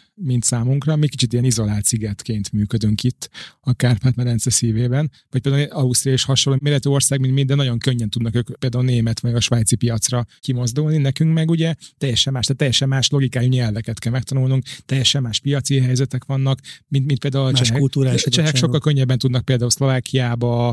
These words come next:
Speaker 1: akkor a lengyelek felé, vagy akár a, a délszláv országok felé terjeszkedni, mert sokkal közelebb vannak, ö, nyelvileg, és ezáltal
Speaker 2: Hát valójában
Speaker 1: ez
Speaker 2: a
Speaker 1: nekünk
Speaker 2: határ az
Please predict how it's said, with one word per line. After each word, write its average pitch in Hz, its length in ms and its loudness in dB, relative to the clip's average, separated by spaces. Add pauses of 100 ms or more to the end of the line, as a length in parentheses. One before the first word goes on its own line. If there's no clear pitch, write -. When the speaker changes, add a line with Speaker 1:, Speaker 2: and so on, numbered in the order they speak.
(300)
Speaker 1:
akkor 120 240 -4
a 117 40 0
lengyelek 123 440 2
felé, 120 600 2
vagy 113 140 0
akár 110 340 -2
a, 107 420 -2 (380)
a 117 100 -2
délszláv 127 400 0
országok 131 360 0
felé 131 180 0
terjeszkedni, 170 520 -2
mert 170 220 2 (140)
sokkal 160 220 0
közelebb 131 340 0
vannak, 117 340 0
ö, 120 380 2
nyelvileg, 101 560 0
és - 340 -2
ezáltal 131 380 2
Speaker 2:
Hát 156 100 4
valójában 143 160 2
Speaker 1:
ez 143 40 4
Speaker 2:
a 143 40 2
Speaker 1:
nekünk 139 240 0
Speaker 2:
határ 143 180 2
az - 180 0